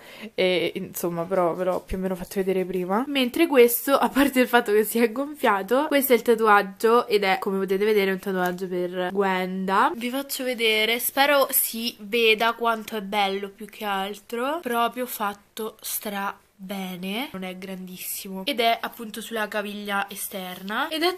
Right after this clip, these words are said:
troppo puccioso, cioè raga, io spero si possa vedere che non è troppo impastricciato o cose, ma sono innamoratissima. Topini! Sentite come fischiano, guardate quando mi vedono, soprattutto con una ciotola in mano.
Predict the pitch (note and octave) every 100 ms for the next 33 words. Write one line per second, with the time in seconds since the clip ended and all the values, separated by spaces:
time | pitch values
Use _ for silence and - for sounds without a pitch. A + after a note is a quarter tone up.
0 | - G#4+ A4 A4 A4 G4 G4+ G4+ - G#4
1 | G4 G4 F#4+ F#4 E4+ D#4+ D#4 D4+ D4+ D#4+
2 | - C4 C4 B3+ B3+ B3 B3 A#3+ C4 B3+
3 | A#3+ A3 A3 - A3 A#3 A3 A3+ A3 -
4 | G#3+ - G#3+ G#3+ G3+ - G#3 G#3 G#3 A3
5 | G#3 A3 A3 G#3+ G#3 G#3 G#3 G#3 G3+ G3+
6 | F#3+ - - - A3+ D#4+ - B3 A3 E4
7 | G4+ G4 F#4 F#4 F#4 - - - A3+ A#3
8 | G3+ F#3 F#3+ G3+ - F#3 F#3+ G#3 B3 A#3
9 | A3 G#3 A3 C#4+ D#4+ F4 F4 - - _
10 | _ _ _ - G3 G3 G3+ G3+ F#3 F#3
11 | F3+ E3+ F3+ F3 F3+ C#4 F#4+